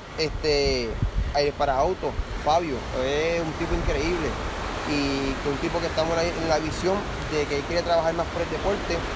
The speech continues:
no importando que sea una compañía de aires para autos. Este,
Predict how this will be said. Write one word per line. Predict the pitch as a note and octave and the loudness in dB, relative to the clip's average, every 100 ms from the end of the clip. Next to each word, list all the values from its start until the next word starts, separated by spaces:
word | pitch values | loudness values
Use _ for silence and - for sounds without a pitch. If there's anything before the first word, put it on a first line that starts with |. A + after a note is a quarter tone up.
| - - - | -4 -2 0
no | D#3 | 0
importando | E3 F3+ E3 E3+ | 2 0 2 2
que | E3+ | 2
sea | D#3+ E3 | 2 2
una | |
compañía | E3 D#3+ D#3+ | 2 0 0
de | D#3 C#3+ | 2 4
aires | E3 E3 D3 | 4 2 0
para | C3+ B2+ | 2 4
autos. | G#3 B2+ - - - - - D3+ | 2 0 -2 -4 -4 -4 -2 2
Este, | D3 D3 - C#3 | 2 2 2 2